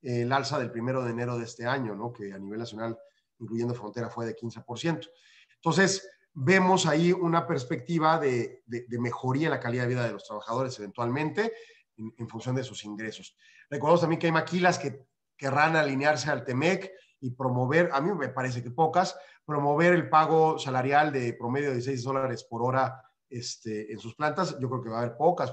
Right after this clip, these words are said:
sobre todo las de servicios que en un momento dado puedan haber. Y finalmente, antes de irme a corte, estoy en indicadores de meno-, minero metalurgia, nada más para comentarle dos rubros.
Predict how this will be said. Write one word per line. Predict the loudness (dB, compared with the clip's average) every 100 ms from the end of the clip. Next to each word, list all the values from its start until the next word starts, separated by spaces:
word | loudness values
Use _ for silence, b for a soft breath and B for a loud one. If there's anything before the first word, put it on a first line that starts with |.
| -8
sobre | -14 -12 -4
todo | -2
las | -2 -6
de | -8
servicios | -12 -8 -6 -6 -8 b b b
que | -8
en | -4
un | -2
momento | 2
dado | 2 2
puedan | 0 -2
haber. | -4 -12 -18 b b b b
Y | 2
finalmente, | 6 6 8 6 6
antes | 4 4
de | 4
irme | 4 4
a |
corte, | 6 6 6 6 6 4 -2
estoy | -2 0 4 4
en | 4
indicadores | 2 0 -2 2 4 4
de | 2
meno-, | 0 0 -2 -4
minero | -2 2 4 4 4 6 6 6
metalurgia, | 4 2 0 2 2 2 4 4 2 B B -2
nada | 2
más | 4 4
para | 6 4
comentarle | 4 -2 0 2 4 4
dos | 4 0
rubros. | 0 -2 -2 -4 -10